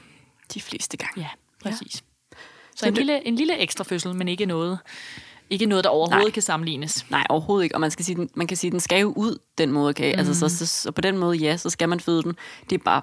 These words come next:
Speaker 1: på ingen måde det samme som at føde den, en baby. Og det er mere bare sådan en følelse af, sådan, at det letter lidt, når den først er kommet ud.
Speaker 2: Ja, og man har
Speaker 1: Mm.
Speaker 2: lige født et barn, så det er
Speaker 1: Ja.
Speaker 2: ikke sådan,
Speaker 1: Nej.
Speaker 2: det er ikke det samme som, hvis en af os fødte en moderkage lige nu.
Speaker 1: Nej,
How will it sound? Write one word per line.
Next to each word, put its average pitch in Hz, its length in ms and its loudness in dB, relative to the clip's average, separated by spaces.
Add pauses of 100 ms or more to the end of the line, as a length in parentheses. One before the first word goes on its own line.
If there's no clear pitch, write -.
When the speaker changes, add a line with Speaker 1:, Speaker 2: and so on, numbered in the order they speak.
Speaker 1:
på - 140 -4
ingen 175 160 0
måde 147 140 2
det 147 80 -2
samme 143 200 0
som 151 140 -6
at 160 60 -8
føde - 160 -4
den, - 140 -8 (160)
en 147 140 -4
baby. 139 380 -2
Og 151 180 -4
det 151 160 0
er 156 200 2 (400)
mere 151 240 0
bare 139 220 -2
sådan 147 140 -6
en 143 60 -6
følelse 147 340 -4
af, 147 120 -6
sådan, 139 200 -6
at - 120 -8
det 156 80 -2
letter 156 260 2
lidt, 151 200 -2
når 156 120 0
den 151 140 -6
først - 240 -8
er 147 40 -8
kommet 151 260 -8
ud. 160 80 -8
Speaker 2:
Ja, 151 140 -14
og 170 100 -6
man 156 100 -4
har 151 80 -4
Speaker 1:
Mm. - 100 -4
Speaker 2:
lige 196 220 -2
født 151 220 -6
et 151 80 -6
barn, 143 220 -4
så 160 100 -8
det 151 100 -6
er 151 40 -2
Speaker 1:
Ja. 151 40 -2
Speaker 2:
ikke - 140 -4
sådan, 170 380 -4 (240)
Speaker 1:
Nej. 156 120 -4
Speaker 2:
det - 120 -14
er - 40 -4
ikke 170 120 -8
det 196 80 -4
samme 170 180 -2
som, 180 140 -4
hvis 175 160 -8
en 180 120 -6
af 165 60 -2
os 160 240 -2
fødte 170 180 -4
en 170 60 -2
moderkage 156 360 -4
lige 156 160 -6
nu. 143 80 -6
Speaker 1:
Nej, 139 80 -10